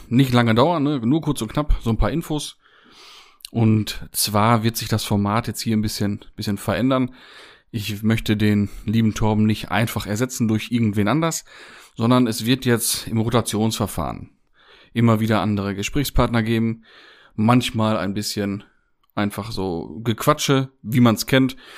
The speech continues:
was ist grad so los, was passiert so generell. Und dann wird's aber auch jetzt vermehrt wirklich themenbezogen neue Folgen geben mit, wie gesagt, immer wechselnden Gästen. Und, ähm,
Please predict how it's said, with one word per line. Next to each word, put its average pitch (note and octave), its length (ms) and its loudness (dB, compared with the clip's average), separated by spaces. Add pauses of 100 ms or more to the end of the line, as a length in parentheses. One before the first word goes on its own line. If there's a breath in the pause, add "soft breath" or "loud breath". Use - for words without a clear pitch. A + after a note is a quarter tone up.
(180 loud breath)
was A#2+ 140 0
ist A2+ 120 -6
grad A2+ 180 -2
so A2 120 -2
los, B2 260 2
was A2+ 140 0
passiert B2+ 340 0
so B2 100 -2
generell. A2 520 0 (420 loud breath)
Und A#2 220 -2
dann G#2+ 160 2
wird's A2+ 240 -2
aber G#2 160 -2
auch F#2+ 160 -4
jetzt G2+ 160 -8
vermehrt G#2+ 640 -2
wirklich G#2+ 420 -8
themenbezogen G2 880 0 (100)
neue E2 220 -6
Folgen G#2+ 380 0
geben A2+ 360 -2 (520 loud breath)
mit, G#2+ 460 -4
wie G#2 100 -6
gesagt, G#2 280 -4
immer G#2 240 -2
wechselnden G2+ 360 0
Gästen. G#2+ 540 -4 (1400 loud breath)
Und, G#2+ 460 2
ähm, G2 300 -2